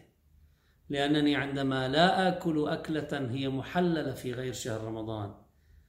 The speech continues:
بل هي محللة في ليل شهر رمضان، لا آكل هذا الطعام مع أنه حلال في ذاته،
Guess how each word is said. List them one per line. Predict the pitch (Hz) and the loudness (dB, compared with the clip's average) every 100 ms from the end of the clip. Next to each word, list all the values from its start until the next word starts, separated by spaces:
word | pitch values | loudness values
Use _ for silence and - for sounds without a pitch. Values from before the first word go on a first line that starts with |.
| _ - | _ -14
بل | 202 139 | -4 0
هي | 135 160 165 | 4 6 6
محللة | 160 - 190 196 196 185 | 2 0 2 4 4 4
في | 180 175 175 170 | 4 4 6 4
ليل | 170 190 208 185 160 | 4 4 4 4 2
شهر | - 131 135 131 | 0 -4 -2 -2
رمضان، | 127 123 120 117 107 110 - _ _ _ _ - | -2 -4 -4 -4 -6 -10 -18 _ _ _ _ -2
لا | 147 180 196 | 4 6 6
آكل | 185 180 175 | 2 2 2
هذا | 151 156 151 | 2 2 0
الطعام | - - 123 143 143 131 | -4 -6 -2 0 0 -2
مع | 123 117 | -2 -2
أنه | 139 139 135 127 | -4 -4 -4 -4
حلال | - 135 151 165 160 147 | -2 -2 0 0 0 -4
في | 151 143 | -4 -2
ذاته، | 139 135 135 120 104 | -2 -2 -4 -6 -8